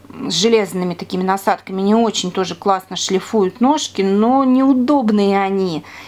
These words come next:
И выскакивают, и разваливаются. А вот это, ну, единственное, конечно, со временем она покажет, насколько её хватит. Ну, возможно, я покажу потом её в пустышках или где-нибудь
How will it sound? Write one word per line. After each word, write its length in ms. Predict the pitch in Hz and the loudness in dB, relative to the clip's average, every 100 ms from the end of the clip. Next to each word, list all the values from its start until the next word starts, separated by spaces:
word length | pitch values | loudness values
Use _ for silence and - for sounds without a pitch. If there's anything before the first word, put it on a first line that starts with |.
| - | -10
И 80 | - | -6
выскакивают, 920 | 190 202 - 285 285 254 220 220 214 190 | -4 -4 0 0 0 -2 2 0 0 -4
и 240 | 180 170 | -4 -4
разваливаются. 1080 | 180 175 165 180 254 285 233 220 214 214 196 - - - - | -4 -6 -6 0 0 0 -4 -2 -2 -2 -6 -6 -20 -20 -8
А 80 | 233 | -4
вот 160 | 233 233 | 0 0
это, 180 | 233 | 2
ну, 120 | 220 311 | 2 4
единственное, 500 | 262 269 320 247 214 | 4 4 2 0 0
конечно, 540 | 196 202 226 214 196 - - | -2 -2 -2 -2 -4 -6 -8
со 200 | - 208 | 0 0
временем 560 | 202 208 180 165 165 170 | 2 0 0 -2 -4 -4
она 240 | 175 165 | -2 -4
покажет, 600 | - 175 269 302 285 - - - - - - _ _ - - | -4 0 0 0 -4 -10 -18 -20 -20 -20 -20 _ _ -20 -6
насколько 600 | 196 196 - - 214 190 | -2 -2 -2 0 0 0
её 200 | 185 175 | 0 0
хватит. 720 | 170 208 254 285 - 285 - - - - - - | -4 2 2 2 -4 -8 -8 -20 -20 -20 -20 -4
Ну, 160 | 247 262 | 0 2
возможно, 640 | 208 190 233 277 233 202 - - - - - | 2 2 2 2 2 -2 -2 -18 -20 -20 -10
я 200 | 190 190 | -2 -2
покажу 400 | 208 - 180 185 | -2 -4 -2 -2
потом 400 | 208 175 196 190 | -4 -4 -2 -4
её 240 | 170 180 185 | -4 -4 -6
в 100 | - | -10
пустышках 800 | - - - 214 214 - 165 170 | -14 -14 -4 -2 -2 -6 -8 -8
или 140 | 175 | -8
где-нибудь 500 | 180 175 170 170 165 | -10 -10 -10 -10 -14